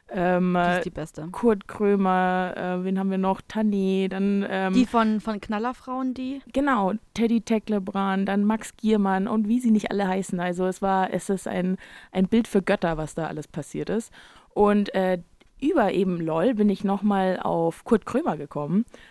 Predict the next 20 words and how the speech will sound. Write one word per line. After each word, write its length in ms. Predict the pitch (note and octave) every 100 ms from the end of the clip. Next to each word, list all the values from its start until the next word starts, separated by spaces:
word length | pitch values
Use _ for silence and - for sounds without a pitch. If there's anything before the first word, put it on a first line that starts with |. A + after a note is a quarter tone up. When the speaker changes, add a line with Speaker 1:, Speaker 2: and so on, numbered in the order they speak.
| -
Speaker 1:
Und 320 | G3 G3 G3+ - G3 -
ich 200 | G3 -
bin 140 | A3
in 160 | F#3+ F3+
letzter 320 | E3+ - E3+
Zeit 300 | - E3 D#3+
so 260 | F#3 G#3+ G#3+
in 220 | F#3 E3+
einem 440 | E3 E3+ F3 F#3 -
Kurt 400 | - A#3+ A3 -
Krömer 480 | G3 F#3+ F3 E3 -
Rabbit 440 | F3 F3 D#3+ -
Hole 240 | D#3 E3
gefangen. 480 | D#3 D3 C#3+ C#3 C#3+
Also 340 | D3+ D#3+ D#3+ D#3+
wirklich, 320 | F3 D#3+ D#3
ich 120 | -
hab 140 | F3+
mir 140 | F3 E3
jetzt 280 | D#3 -